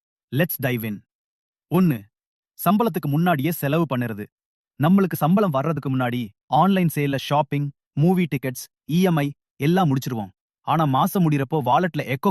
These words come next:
கேக்கும். சொல்யூஷன், pay yourself first. முதல்ல பத்து, இருபது சதவீதம் சேமிப்புக்கு ஒதுக்குங்க. பட்ஜெட் ஆப்ல ட்ராக் பண்ணுங்க. Trust me, இது கேம் சேஞ்சர். நண்டு,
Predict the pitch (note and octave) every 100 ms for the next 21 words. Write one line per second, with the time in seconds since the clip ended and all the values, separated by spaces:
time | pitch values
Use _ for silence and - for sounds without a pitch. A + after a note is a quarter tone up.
0 | D#3+ C3 G#2 F#2+ _ _ _ _ - F3
1 | F#3 F3 A#2 F#2 _ _ G3 A3 F3+ D3
2 | D#3 D3 C#3+ B2 - _ - D#3 F#3 F#3+
3 | E3 - E3+ D#3 D#3 C#3 C#3+ D#3 F3+ -
4 | F3 G#3 F3+ C3+ D3+ C3+ B2 A2 G2 _
5 | _ C3 D#3 D#3+ G3 - C#3 E3 E3 C#3+
6 | D#3+ - A2+ G#2+ G#2 _ _ _ _ D3
7 | E3+ - D#3 A2 _ _ C3+ C3 C3+ E3
8 | D3 C3 A2 F#2+ _ _ _ _ _ -
9 | C3 F3+ E3